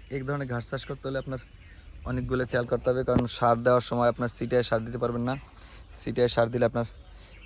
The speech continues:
ঘাসের পাতার মাঝখানে পড়ে, সেক্ষেত্রে ঘাসটা নষ্ট হয়ে যায়। শুধু ঘাসের গোড়ায় সার দিতে হয় এবং খেয়াল করতে হয় যাতে কীটনাশক ব্যবহার করতে হয়, যাতে পোকায় আক্রমণ না করে, সেক্ষেত্রে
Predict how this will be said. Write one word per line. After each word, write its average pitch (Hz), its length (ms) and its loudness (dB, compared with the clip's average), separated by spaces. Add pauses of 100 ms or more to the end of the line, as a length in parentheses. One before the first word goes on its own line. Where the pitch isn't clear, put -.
(100)
ঘাসের 117 300 -2
পাতার 120 300 2
মাঝখানে 117 380 -2
পড়ে, 131 140 0 (200)
সেক্ষেত্রে 117 400 -4
ঘাসটা 110 280 -2
নষ্ট 113 220 -4
হয়ে 117 160 2
যায়। 135 100 0 (840)
শুধু 131 160 -2 (120)
ঘাসের 113 300 0
গোড়ায় 123 260 4
সার 117 200 2
দিতে 120 200 -2
হয় 135 120 2 (1080)
এবং 120 200 4 (760)
খেয়াল 131 260 4
করতে 127 200 2
হয় 135 120 6
যাতে 127 200 -2
কীটনাশক 131 440 0 (500)
ব্যবহার 123 280 6
করতে 123 180 0
হয়, 127 140 2
যাতে 123 200 0
পোকায় 123 260 4
আক্রমণ 127 340 -2
না 120 120 2
করে, 127 140 2 (840)
সেক্ষেত্রে 127 380 -2